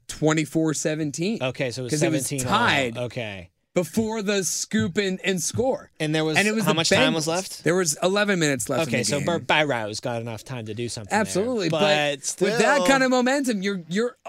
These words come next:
Speaker 1: on the road, up by, I mean, yeah, Burrow's got some time, but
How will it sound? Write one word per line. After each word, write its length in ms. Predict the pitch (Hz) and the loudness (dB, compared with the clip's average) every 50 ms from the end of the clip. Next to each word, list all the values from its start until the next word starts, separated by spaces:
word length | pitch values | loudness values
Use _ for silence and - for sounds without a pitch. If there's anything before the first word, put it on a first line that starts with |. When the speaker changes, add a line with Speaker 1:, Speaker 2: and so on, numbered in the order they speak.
| - - | -6 -2
Speaker 1:
on 320 | 185 214 240 269 294 302 | 0 2 2 2 2 2
the 80 | 330 320 | 0 0
road, 600 | 262 233 214 190 175 170 170 170 170 165 160 - _ _ _ _ _ _ _ - | 2 2 2 2 2 2 2 2 0 -2 -6 -10 _ _ _ _ _ _ _ 0
up 240 | 202 269 269 247 | 0 0 0 2
by, 220 | - 262 269 277 240 - - | 2 4 4 4 0 0 -2
I 60 | 226 | 0
mean, 200 | 240 240 240 226 | 0 0 0 0
yeah, 280 | 226 262 277 254 226 202 170 151 143 - _ _ 180 151 - - | 2 4 4 4 4 2 0 -2 -6 -12 _ _ -12 -6 -2 0
Burrow's 320 | 226 240 254 247 226 185 | 2 2 2 2 2 2
got 180 | 226 233 214 - | 0 0 2 0
some 160 | 226 208 185 | 0 -2 0
time, 440 | - 202 214 220 240 240 226 180 156 | 0 0 0 0 0 0 0 0 0
but 260 | 131 160 160 156 151 | 2 2 2 2 0